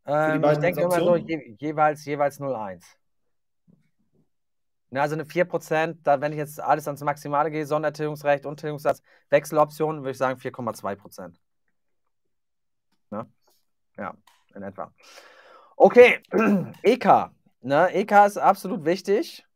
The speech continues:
Speaker 2: ähm, geworden. Wir haben zum Beispiel bei Mehrfamilienhäusern das Thema Objektrentabilität. Ihr müsst euch immer so
Speaker 1: Absolut.
Speaker 2: vor-, ja, das ist krass. Und, ähm, wir können uns das so vorstellen: Eine Bank, äh,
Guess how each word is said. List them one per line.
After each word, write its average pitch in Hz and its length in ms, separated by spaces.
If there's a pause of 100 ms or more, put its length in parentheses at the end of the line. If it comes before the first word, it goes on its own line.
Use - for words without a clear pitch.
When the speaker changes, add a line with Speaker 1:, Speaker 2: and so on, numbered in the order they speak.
(200)
Speaker 2:
ähm, 160 440
geworden. 165 460
Wir 160 140
haben 151 480
zum 160 120
Beispiel 151 200
bei 143 100
Mehrfamilienhäusern 170 880
das 156 160
Thema 160 400
Objektrentabilität. 190 1200 (720)
Ihr 143 80
müsst 170 180
euch 180 180
immer 175 180
so 175 120
Speaker 1:
Absolut. 185 80
Speaker 2:
vor-, 170 160 (260)
ja, 147 200
das 175 160
ist 170 140
krass. 175 460 (560)
Und, 170 300
ähm, 165 360 (360)
wir 151 120
können 196 120
uns 185 80
das 180 80
so 196 140
vorstellen: 214 720 (200)
Eine 160 120
Bank, 170 480
äh, 160 500